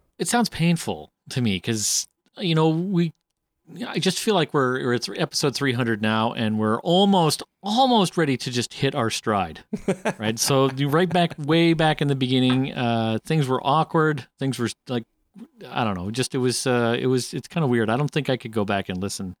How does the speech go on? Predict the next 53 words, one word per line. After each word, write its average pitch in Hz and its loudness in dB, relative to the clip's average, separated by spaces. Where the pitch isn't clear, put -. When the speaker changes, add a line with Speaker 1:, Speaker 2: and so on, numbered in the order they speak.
Speaker 1:
I 110 -8
think 113 -2
I - 0
would 110 0
just 107 -4
cringe 110 -2
and 101 -2
cringe 104 -2
and 95 -6
cringe 101 -2
and 104 -4
then 98 -4
shut, - -6
shut 104 -4
it 95 -6
off 95 -6
and 95 -8
throw 101 0
whatever 98 0
I'm 95 -2
listening 98 -6
it 104 -12
on, 104 -2
to 135 -2
it 127 0
on 113 2
Speaker 2:
<laughs> - -4
Speaker 1:
across 107 -4
the - -14
room. 95 -4
Speaker 2:
Well, 101 0
I 107 -2
think 120 -2
it's - -10
a 113 -4
little 104 2
different 101 -4
for - -8
you 92 0
and 90 -4
me, 90 -4
of 87 -10
course, 87 -4
because - -10
we've 107 0
been 123 0
here 117 0
for 113 -2
it 120 2
all. 90 -2
We 101 -2
haven't 107 -2
done, 117 -2